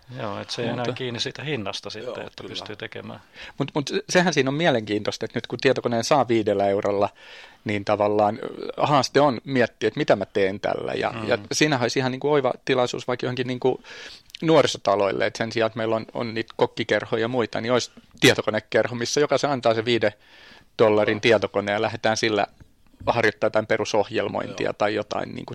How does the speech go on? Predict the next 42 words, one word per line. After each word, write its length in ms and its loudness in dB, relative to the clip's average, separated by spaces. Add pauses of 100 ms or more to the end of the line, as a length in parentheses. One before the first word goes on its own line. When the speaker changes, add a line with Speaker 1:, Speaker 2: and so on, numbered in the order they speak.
Speaker 2:
tekemään 560 -6
ja 100 -4 (160)
leikittelemään, 540 0
Speaker 1:
Kyllä. 120 2
Speaker 2:
eikä 140 2
haittaa, 360 0
vaikka 240 -2
se 100 -2
kärähtää 520 2
tai 160 -2
hajoaa, 460 4
Speaker 1:
<laughs> 40 -4
Niin. 180 -6 (200)
Speaker 2:
voi 180 0
heti 240 0
ostaa 260 -2
uuden. 280 0
Speaker 3:
Joo. 140 -14
Speaker 1:
Niin 140 -4
menee, 300 -4
menee 340 -6
miten 240 -6
sattuu, 300 -10
ja 160 -6
ei 80 -4
ole 60 -6
se 160 -4
niinku 300 -10
kymmenentuhannen 720 -8
euron 240 -6
hankinta 380 -2
Speaker 2:
Mm. 40 -12
Speaker 1:
tai 100 -8
kymmenentuhannen 680 -6
Speaker 2:
Mm. 40 -10
Speaker 1:
markan. 340 -6 (400)
Speaker 3:
Niin. 360 -10 (340)
Speaker 1:
<laughs> 440 -20
Et 60 -18
siinä 300 -8
voi 200 -10
hyvin. 260 -16